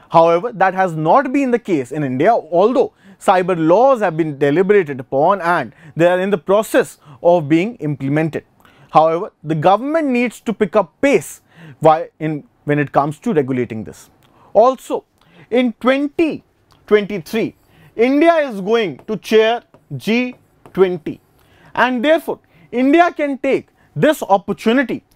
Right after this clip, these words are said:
in order to have digital governance or the governance of the cyberspace as the main issue, because today all the countries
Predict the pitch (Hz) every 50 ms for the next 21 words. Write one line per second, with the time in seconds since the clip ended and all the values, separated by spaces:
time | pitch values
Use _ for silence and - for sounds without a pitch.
0 | _ _ _ _ - 202 220 214 220 233 269 285 320 311 233 - 180 - - _
1 | _ _ _ _ _ _ _ _ _ _ _ _ - - _ _ _ _ _ _
2 | _ _ _ - 185 180 175 170 165 - _ _ _ _ _ _ _ _ _ _
3 | _ _ _ _ _ _ _ _ _ _ _ _ _ _ _ _ _ _ _ _
4 | _ _ _ - 139 135 180 208 202 254 269 - 339 330 330 302 208 151 175 175
5 | 170 185 202 233 220 160 113 113 - - - 180 220 240 214 226 175 151 170 170
6 | 175 202 247 277 285 302 320 311 - 277 202 196 208 - - 160 160 160 151 165
7 | - - - - 170 185 208 196 185 - 160 165 165 151 175 247 233 175 151 151
8 | 160 165 175 190 220 220 - - 151 - - 120 107 123 147 143 165 151 - -
9 | 196 202 202 254 180 - _ _ _ _ _ _ 196 190 180 - - 180 196 226
10 | 269 302 302 269 262 - - 185 185 196 190 - 202 165 127 110 - -